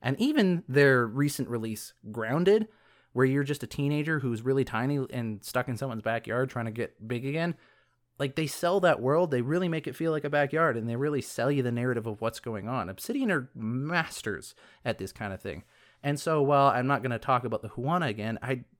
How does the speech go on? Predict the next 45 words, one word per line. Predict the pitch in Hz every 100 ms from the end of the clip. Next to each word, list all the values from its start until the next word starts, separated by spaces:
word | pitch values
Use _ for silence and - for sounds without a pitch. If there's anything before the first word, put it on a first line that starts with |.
| _ -
I'm | 143 147
looking | 220 277 202
at | - -
all | 147 196
of | 160
this | 147
lore | 113 123 139 110 104
that | 107 107
is | 110
written | 135 147
down | 123 131 131
in | 117
this | 113
book | - 131 - - - _
that | 127 -
you, | 151 240 226
the | 156
player, | - 233 151
might | 123 170 180
not | 147
even | 139 123 117
known | 127 127
was | 110
out | 110 92
there. | - - _ _ _ _ _ -
This | 262 311
is | 262
an | 196
entire | 139 - 185 190
book | 123 120 135 - - _ _ _ -
of | 123 - _ _ _ -
information | 175 196 180 165 147 - 101 98
about | 123 143 127
this | 123
culture, | - 190 165 104 95 - _ _ _ _ _
some | - - 220
of | 190
which | 156 -
you |
can | 139 127
only | 156 269 202
read | 117 131 185
in | 98 92
this | 85
book, | - 90 -